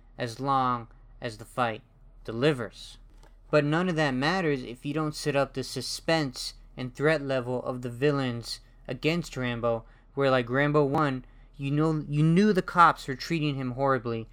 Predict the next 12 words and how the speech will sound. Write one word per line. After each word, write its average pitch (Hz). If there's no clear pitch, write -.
and 127
they 127
kinda 143
got 127
what 123
they 120
deserved. 107
Rambo 143
Two, 139
it's 135
the 135
Russians, 123